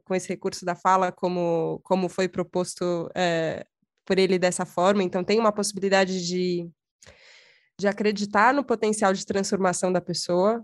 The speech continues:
mesmo quando ela tá apresentando sintomas muito graves. É, então, eu vejo uma fofura nisso ali, numa possibilidade de,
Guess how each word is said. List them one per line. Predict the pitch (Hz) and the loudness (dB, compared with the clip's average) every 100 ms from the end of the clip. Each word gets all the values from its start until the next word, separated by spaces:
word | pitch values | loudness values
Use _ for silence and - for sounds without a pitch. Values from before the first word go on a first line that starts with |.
| - | -8
mesmo | 175 180 190 196 | -2 0 0 0
quando | 185 | 0
ela | 180 175 | 0 2
tá | 170 | 0
apresentando | 165 180 175 170 175 | 0 -2 -2 -2 -4
sintomas | 170 180 180 175 165 | -4 -4 -2 -2 -2
muito | 170 165 | -2 -2
graves. | 165 160 175 208 247 - - | 0 4 4 2 -2 -4 -2
É, | 170 160 156 | 0 0 -2
então, | 170 170 175 180 175 165 | -4 -2 0 0 -2 -2
eu | 185 | -2
vejo | 180 208 | 4 4
uma | 190 | 4
fofura | 190 208 208 202 185 | 2 0 2 2 2
nisso | 175 190 233 180 | 2 2 0 -4
ali, | 170 220 | -2 -2
numa | 220 180 | 0 0
possibilidade | 175 185 170 185 196 202 202 | 0 -8 -6 2 4 4 -2
de, | 185 185 175 | -2 -2 -4